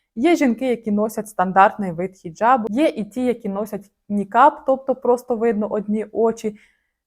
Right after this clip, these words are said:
Таких дуже мало. І, до речі, по релігійним нормам можна, щоб у жінки було видно овал обличчя і кисті. Те, що одягають нікаб, де видно тільки очі, та навіть на руках рукавиці,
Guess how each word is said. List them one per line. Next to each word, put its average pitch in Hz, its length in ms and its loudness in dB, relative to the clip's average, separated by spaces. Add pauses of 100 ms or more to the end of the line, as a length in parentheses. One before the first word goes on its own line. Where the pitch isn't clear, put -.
Таких 254 340 2
дуже 247 380 2
мало. 220 420 6
І, 220 80 -4
до 233 120 0
речі, 269 300 0
по 277 280 2
релігійним 208 640 2
нормам 254 480 0
можна, 233 360 0
щоб 208 220 -10
у 196 80 -6
жінки 208 280 -4
було 185 260 -4
видно 196 220 -2 (180)
овал 220 360 8
обличчя 233 540 2
і 214 100 -6
кисті. 190 480 -2
Те, 277 240 2
що 269 200 2
одягають 214 540 2
нікаб, 208 440 2
де 196 100 -2
видно 196 300 -4
тільки 190 480 -6
очі, 240 460 2 (160)
та 220 80 -4
навіть 214 360 2
на 202 100 2
руках 196 420 2
рукавиці, 240 640 -2